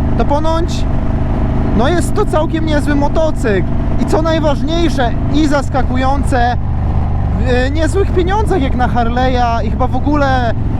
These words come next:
jak na taką klasę premium A D V, dlatego że chyba teraz ta cena za wersję special, czyli tą już na pełnym wypasie, to jest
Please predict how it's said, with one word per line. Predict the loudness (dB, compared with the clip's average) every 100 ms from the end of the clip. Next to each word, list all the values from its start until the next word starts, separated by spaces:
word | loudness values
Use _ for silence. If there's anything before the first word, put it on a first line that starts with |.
| 0
jak | 0
na | 0
taką | 0 0
klasę | 0 0 0 -2
premium | 0 0 0 0
A | 0
D | 0
V, | 0 0 0 -2 -4 -4 -2 -2
dlatego | -2 0 0 0
że | 0
chyba | 0 0
teraz | 0 0 0
ta | -2
cena | 0 0 0 0
za | 0 0
wersję | 0 0 0 0 0 0 -2 -2
special, | -2 0 0 0 0 0 0 -2 -4 -4 -2
czyli | 0 0
tą | 0 0
już | 0 0 0 -2 -2 0
na | 0
pełnym | 0 0 0 0
wypasie, | 0 0 0 0 -2
to | -2 0
jest | 0 0 0 -2